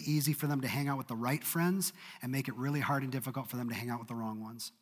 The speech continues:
Uh, go out of your way for the right friends. Be the host family, right? Grab the pizza and the bad snacks, and you be the influencer. You help do that for your kids. Uh, make it difficult for them to hang out with the wrong ones. Look for those negative influences. Let it be a teaching moment. We talk about those.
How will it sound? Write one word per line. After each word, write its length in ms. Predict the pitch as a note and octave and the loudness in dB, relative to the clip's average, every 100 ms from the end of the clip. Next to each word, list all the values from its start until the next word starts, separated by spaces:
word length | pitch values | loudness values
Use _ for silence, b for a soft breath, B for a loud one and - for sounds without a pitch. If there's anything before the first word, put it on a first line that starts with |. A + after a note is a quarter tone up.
| _ _ _ _ _ b b b - | _ _ _ _ _ b b b -4
Uh, 120 | B2 | -2
go 180 | B2+ C#3+ | 4 10
out 240 | C#3+ D#3+ | 12 12
of 80 | D#3 | 10
your 120 | E3 | 6
way 180 | D3 C#3+ | 6 4
for 160 | - | 2
the 60 | B2+ | -2
right 240 | B2 B2 - | -2 -4 -4
friends. 340 | C3 A#2+ A2+ | -2 -2 -2
Be 220 | - C#3+ | 2 2
the 140 | D3 C#3+ | 4 2
host 340 | D3 C#3 - | 2 0 -2
family, 400 | C3 A#2 A2+ A2+ | -4 -2 -2 -2
right? 260 | A#2 C#3 - B B B B - | 0 -2 -2 B B B B -4
Grab 300 | C3 C#3 D3 | 4 6 6
the 60 | D3+ | 4
pizza 520 | - D#3+ - C#3+ B2+ C3+ | 4 6 6 2 0 0
and 100 | C3 | 0
the 60 | |
bad 280 | A#2+ C#3 C#3 | 4 4 6
snacks, 460 | - D3 C#3 A#2 - | 4 4 2 0 -2
and 200 | B2+ A#2+ | -2 -4
you 400 | B2+ C3+ E3 F3 | -2 6 8 8
be 320 | C3+ D#3+ D#3+ | 6 6 8
the 140 | D3 D3+ | 6 4
influencer. 480 | D3 C#3 C#3 B2+ | 2 0 -2 -2
You 180 | A#2 D3 | 0 2
help 300 | C3 D3 D3 - - | 4 4 2 -4 -4
do 120 | C#3+ | 0
that 180 | C#3 C3 | 0 0
for 100 | - | -2
your 120 | B2 | -4
kids. 400 | A#2+ C3+ B2 A#2 - B B B B - | -2 -4 -4 -6 -8 B B B B -12
Uh, 220 | C3+ B2+ B2+ | -8 -6 0
make 180 | C3+ C3 | 2 4
it 60 | |
difficult 380 | C#3+ C#3+ C#3 B2+ | 2 2 0 0
for 60 | C3 | 2
them 140 | B2+ | 2
to 40 | |
hang 160 | A#2 B2+ | 2 2
out 40 | |
with 100 | B2 | 0
the 40 | A#2+ | -2
wrong 220 | A#2+ A#2+ | -2 -2
ones. 300 | A#2+ A#2+ - | -4 -6 -4
Look 200 | C3 D#3 | 2 2
for 140 | - D3 | 2 2
those 200 | C#3 C#3+ | 2 4
negative 400 | C#3 D3 D#3 D3 | 4 6 6 4
influences. 540 | D#3 - A#2+ A2+ - | 2 2 -2 -2 -2
Let 120 | B2+ | -2
it 80 | C3+ | 0
be 100 | D3 | 0
a 20 | |
teaching 400 | D3 D#3+ D#3+ C3 | 0 0 0 0
moment. 260 | A#2+ A2+ A2+ | -2 -2 -4
We 60 | A2+ | -6
talk 320 | C3+ C3 - | -2 -2 0
about 260 | C3 A#2 | 0 0
those. 380 | A2+ A#2 A#2 - | -2 -6 -4 -6